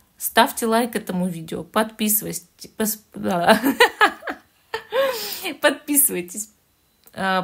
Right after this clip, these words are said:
поддерживайте, э, мой канал донатами. Также смотрите как можно дольше. Если вы в стране, где не оплачивают, э, за YouTube, за рекламу, смотрите через V P N.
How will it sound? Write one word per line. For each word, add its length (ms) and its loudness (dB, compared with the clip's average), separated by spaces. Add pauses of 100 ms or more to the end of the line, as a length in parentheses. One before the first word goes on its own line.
поддерживайте, 1160 0 (280)
э, 240 -10
мой 220 0
канал 420 0
донатами. 760 -4 (1400)
Также 300 4
смотрите 460 -2
как 200 -6
можно 380 -2
дольше. 880 -2 (220)
Если 360 -2
вы 200 -4
в 80 -10
стране, 500 0
где 260 -4
не 120 -2
оплачивают, 760 -2
э, 160 -6
за 140 -6
YouTube, 420 -8
за 100 -6
рекламу, 360 -4
смотрите 340 -4
через 340 -6
V 100 -6
P 300 -6
N. 180 -6